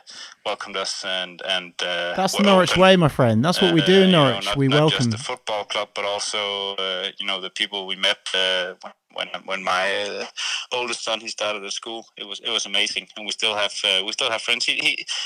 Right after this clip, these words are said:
Speaker 1: he actually, he still, he still, <laughs> when he goes back to Norwich, uh, occasionally, he, he still plays with his old, uh,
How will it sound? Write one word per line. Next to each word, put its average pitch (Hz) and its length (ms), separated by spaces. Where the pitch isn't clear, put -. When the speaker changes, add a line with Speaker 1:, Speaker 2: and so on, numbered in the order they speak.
Speaker 1:
he 143 100
actually, 147 340
he 139 80
still, 139 340
he 123 80
still, 147 300
<laughs> - 200
when 127 120
he 131 80
goes 135 240
back 131 240
to 127 80
Norwich, 139 600
uh, 107 420
occasionally, 131 520
he, 117 180
he 117 160
still 123 300
plays 123 280
with 117 140
his 117 160
old, 113 340
uh, 104 300